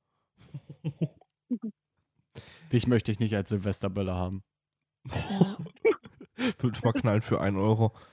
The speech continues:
Speaker 2: <laughs>
Speaker 1: Würde ich noch nehmen, ist eigentlich ein super Angebot. <laughs> Nein, Spaß beiseite.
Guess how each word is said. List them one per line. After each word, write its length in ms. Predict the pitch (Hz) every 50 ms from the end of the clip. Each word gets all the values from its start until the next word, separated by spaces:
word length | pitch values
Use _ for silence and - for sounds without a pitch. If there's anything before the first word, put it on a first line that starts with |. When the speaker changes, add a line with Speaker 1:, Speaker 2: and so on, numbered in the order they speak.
| - - - - -
Speaker 2:
<laughs> 3500 | - 139 123 - - 240 196 - - 262 269 - - - 208 180 - - 196 180 - - - 175 147 - - 180 160 160 - - 180 - - - - 165 175 - - - - - - - 139 - - - - - - - _ - - - - _ _ _ - - 147 226 226 135 117 -
Speaker 1:
Würde 180 | 107 98 107 127
ich 80 | 151
noch 140 | 170 160 151
nehmen, 300 | 156 - 185 226 185 120
ist 140 | 87 - -
eigentlich 240 | - 98 110 123 143
ein 60 | 139
super 240 | 147 - - - -
Angebot. 400 | 208 208 170 120 101 104 104 - _ _ _ _
<laughs> 560 | - 196 - - - - 240 - - 196 - - - 220 - - - _ _ _ _ _ _ _ _ _ _ _ _ - 151 - - - - - - - -
Nein, 260 | 98 90 90 92 90 - - - _
Spaß 420 | - - - - 101 107 117 - -
beiseite. 760 | - 101 95 90 87 92 95 120 139 - 180 180 190 190